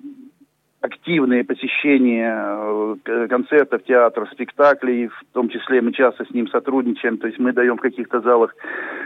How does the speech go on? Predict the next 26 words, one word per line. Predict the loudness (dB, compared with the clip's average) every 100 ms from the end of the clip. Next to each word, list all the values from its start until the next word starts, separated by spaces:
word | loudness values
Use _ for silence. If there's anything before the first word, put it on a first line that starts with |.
| -2
благотворительные | 0 4 4 4 2 0 0
свои | 2 0
концерты. | 2 0 2 0 0 0
Он | 4 4
приглашает | 4 2 4 2 4 4 4 0 -10 _ -20 -20 -14 -2
нас | 2 2
на | 0 -4
какие-то | -2 0 2 0
благотворительные | 0 0 0 0 0 -2 -2
концерты. | -2 -2 -2 -2
У | 2
нас | 4 4 2 -8 -18 -8
в | -6 -2
зале | 4 4 4
будет | 0 -2 -2
очень | -2 -4 -2
много, | 0 0 -2 -4 -20 -20 _ _ -4
э, | 0 2 2 -2 -6 -14 -18 -18 -10
как | -8
бы, | -2 0 2 0 -4 -8 -8
участников | -4 2 2 0 -4 -2
этого | -2 -2 -2
клуба, | -2 0 2 0
то | -2 -6
есть, | -8 -12
э, | -8 -6 -6